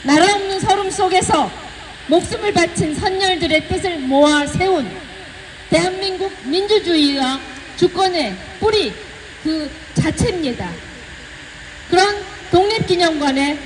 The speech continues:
우리의 독립 노력을 부정하려는 자가 있습니다. 이곳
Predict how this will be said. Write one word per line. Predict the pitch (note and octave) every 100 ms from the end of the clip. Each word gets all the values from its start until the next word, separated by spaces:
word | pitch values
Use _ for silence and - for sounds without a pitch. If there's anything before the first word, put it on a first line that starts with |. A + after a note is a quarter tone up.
| - - - D4
우리의 | F4+ G#4+ G#4+
독립 | G4 G#4+ A#4+ A4
노력을 | D4+ F4 G4 F#4 C#4 G#3+
부정하려는 | E4+ F4 G4 G#4 E4+ E4 D#4 D4 C4 - -
자가 | - D#4+ C#4+ B3+ F#3+ - - -
있습니다. | - - F4+ C4+ G3+ F3+ - - - - - - -
이곳 | D#4 G#4